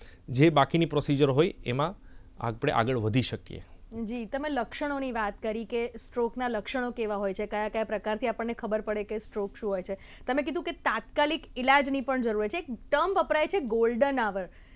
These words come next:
Speaker 2: એ, એના વિશે એક થોડીક માહિતી આપો અને જે સ્ટ્રોકની <coughs> સારવારમાં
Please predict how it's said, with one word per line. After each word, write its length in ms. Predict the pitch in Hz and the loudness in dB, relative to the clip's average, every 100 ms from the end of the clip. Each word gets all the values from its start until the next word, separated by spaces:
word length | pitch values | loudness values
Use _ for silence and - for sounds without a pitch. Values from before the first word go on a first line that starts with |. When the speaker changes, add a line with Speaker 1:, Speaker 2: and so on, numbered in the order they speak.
| - - | -20 -6
Speaker 2:
એ, 260 | 302 320 311 | 0 0 0
એના 240 | 285 262 330 | 2 4 4
વિશે 260 | 339 349 | 2 -2
એક 100 | 349 | -2
થોડીક 240 | 349 339 285 | -2 -2 0
માહિતી 340 | 311 311 339 | -2 -2 0
આપો 220 | 320 320 | -2 2
અને 340 | 349 330 349 359 - - - | 0 2 0 -2 -8 -20 -8
જે 140 | 214 311 | -4 0
સ્ટ્રોકની 500 | 214 247 151 262 349 | 4 6 4 2 -2
<coughs> 0 | |
સારવારમાં 680 | - 208 220 277 320 349 | 0 0 4 2 2 -4